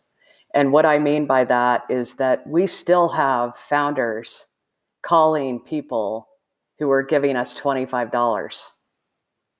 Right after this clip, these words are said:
They are reaching, they're not reaching out to the people who are giving us five thousand dollars. We do do that, but they are reaching out to those people who are giving twenty-five dollars, 'cause guess what? They matter.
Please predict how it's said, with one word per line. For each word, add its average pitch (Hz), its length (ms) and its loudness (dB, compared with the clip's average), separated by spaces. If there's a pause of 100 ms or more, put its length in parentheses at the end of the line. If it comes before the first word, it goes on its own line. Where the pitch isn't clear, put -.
(380)
They 180 140 8
are 185 140 6
reaching, 160 440 0
they're 175 140 2
not 208 180 0
reaching 151 360 -2
out 131 300 -4
to 139 140 -4
the 127 140 -4
people 131 420 -8
who 131 80 -4
are 127 140 -2
giving 123 300 -6
us 117 220 -4
five 135 300 0
thousand 113 300 -6
dollars. 110 560 -8 (760)
We 160 180 6
do 175 260 4
do 175 220 4
that, 113 420 0 (140)
but 151 240 0
they 170 140 6
are 180 140 6
reaching 156 320 0
out 143 200 0
to 143 100 -8
those 135 200 0
people 135 280 -4
who 135 80 0
are 135 120 0
giving 139 260 -6
twenty-five 131 500 -6
dollars, 131 380 0
'cause 139 200 -6
guess 147 340 -2
what? 147 380 0
They 139 160 2
matter. 131 560 -2